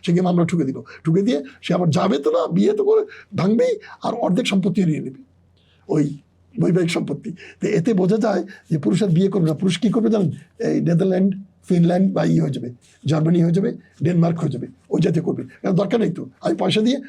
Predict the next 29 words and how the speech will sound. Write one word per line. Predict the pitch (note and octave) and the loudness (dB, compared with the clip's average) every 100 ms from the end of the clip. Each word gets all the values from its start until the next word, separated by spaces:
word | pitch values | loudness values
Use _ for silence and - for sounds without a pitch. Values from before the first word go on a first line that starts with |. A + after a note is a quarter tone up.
| - | -2
রোজ | F#3 E3 - - _ F#3 | 0 0 -6 -16 _ -2
নতুন | F3+ G3 | 2 2
নতুন | F3 G3 F3+ - - _ - | 2 2 0 -2 -12 _ -2
নারী | E3+ E3 | 0 0
পাবো। | C#3 - - _ | -2 -6 -12 _
কারণ | F3+ F3 | -4 -2
আপনি | E3+ A3+ | 0 0
আবার | G#3 | 2
ওইদিকে | G3+ G3 | 2 2
বলছেন, | G#3 G3+ A#3+ C4 - - - | 0 0 -2 -4 -8 -18 -8
আপনি | - C#3+ F#3 F3+ | -6 -2 0 2
আশ্চর্য, | C#3 - - - G#3+ E3 F3 D#3+ B2+ - - | 0 -6 -8 0 2 2 2 0 -2 -8 -16
স্বামী | - - D#3 F3+ | -8 -2 2 2
স্ত্রীর | F3 - G3 F#3 | 0 0 2 2
ক্ষেত্রে | - F3 G3+ | 0 -2 -2
স্বামী | - D#3+ F3 | 0 2 4
জোরাজুরিকে, | C#3+ D#3+ E3 E3+ F3 F#3 G#3+ G#3 - - | 2 2 2 2 2 0 -2 -4 -14 -2
যদি | D3+ | 0
জোরাজুরি | D3 F3+ G3 A3+ | 2 2 2 2
ধ-, | G#3 E3+ | 2 0
করলেও | - G#3+ B3 A#3+ | 0 0 2 2
ধরে | D#3+ D#3+ | 2 0
নিলাম, | D3+ C#3 C#3 - - - _ | -2 -4 -6 -14 -20 -20 _
করে | F#3+ G3 | -2 0
না, | E3+ C#3+ E3+ _ _ - C#3 | 0 -2 -8 _ _ -6 0
যদি | C#3+ F#3+ G3 | 2 2 2
করলেও | B3+ C#4 A4 | 2 2 2
ধরে | F#3 F3+ | 2 2
নিলাম, | F3+ A3 C4 | 2 0 -2